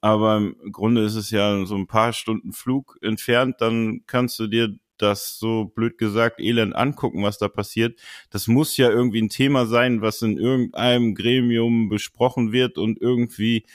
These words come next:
ähm, vielleicht den einen oder anderen auch dazu bewegt, m-, m-, was zu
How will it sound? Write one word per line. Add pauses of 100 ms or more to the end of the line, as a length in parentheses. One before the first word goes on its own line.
(400)
ähm, (320)
vielleicht
den
einen
oder
anderen
auch
dazu
bewegt,
m-,
m-,
was
zu